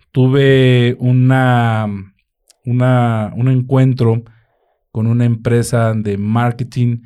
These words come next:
que se dedica al sector óptico. Los invité a, a este, a este episodio. Hoy nos acompañan Creativa veinte veinte. Y ya los que están escuchando el podcast estarán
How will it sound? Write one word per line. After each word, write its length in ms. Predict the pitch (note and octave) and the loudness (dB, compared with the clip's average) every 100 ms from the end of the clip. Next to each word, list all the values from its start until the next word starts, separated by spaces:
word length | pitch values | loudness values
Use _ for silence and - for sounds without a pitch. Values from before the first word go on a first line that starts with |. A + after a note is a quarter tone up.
| _ _ _ _ _ _ _ _ | _ _ _ _ _ _ _ _
que 160 | C3 A2+ | -8 -6
se 380 | - C3 A#2+ A2+ | -4 -2 0 0
dedica 800 | A#2 A#2 C3 C#3+ - D3 C#3+ - | 0 -2 -4 -8 -4 -2 -2 -4
al 220 | A2 G#2+ | -4 -4
sector 560 | - G#2+ - A2+ A2+ - | -6 -8 -2 -2 -2 -2
óptico. 560 | G#2 - - - G#2 - _ _ _ _ _ _ _ | -8 -8 -14 -12 -12 -14 _ _ _ _ _ _ _
Los 200 | D#3+ E3 | -6 0
invité 520 | F#3 F3 F#3 G3 A#3 - - | 2 2 2 0 -4 -16 -6
a, 720 | B2 B2 A#2+ A#2+ A#2+ A#2 A#2+ - | 0 2 2 4 2 2 -2 -4
a 140 | A#2 | -2
este, 560 | B2+ B2+ C3+ C3 B2+ B2 | -2 0 2 4 2 2
a 100 | A#2 | -2
este 200 | A#2 C3 | 0 -2
episodio. 800 | B2+ B2 D#3 D3+ D3 D3 F#3 - - _ _ _ - | -2 -2 2 2 2 2 2 -2 -14 _ _ _ -4
Hoy 360 | A#2+ C3 B2+ B2 | 2 2 0 -2
nos 180 | A#2+ A2+ | -2 -2
acompañan 1040 | A2 A2 A2 B2+ C3 C3 C3 B2+ B2+ - _ _ _ _ _ _ | -2 -2 0 0 2 2 2 2 -2 -16 _ _ _ _ _ _
Creativa 840 | - B2 A#2+ B2 D#3 C#3+ C#3+ C#3 - | -2 0 0 -2 0 2 0 -4 -12
veinte 580 | A2+ B2+ C3+ B2 C3 B2+ | -2 0 2 2 2 0
veinte. 560 | A#2 A2 B2 A#2 A2 F#2+ - | 0 0 2 2 -2 -8 -6
Y 100 | D3 | 0
ya 320 | E3 F#3+ G3 F#3+ | 2 2 0 -2
los 140 | E3+ | -4
que 80 | F3 | -4
están 160 | F3 | -2
escuchando 400 | F3+ F#3 F3 E3+ | 0 -2 2 2
el 100 | E3+ | 2
podcast 580 | E3+ E3 E3+ D3+ D3+ - | 0 -2 0 -2 -2 -6
estarán 540 | B2 B2+ B2+ C3 C3+ | -6 0 0 2 0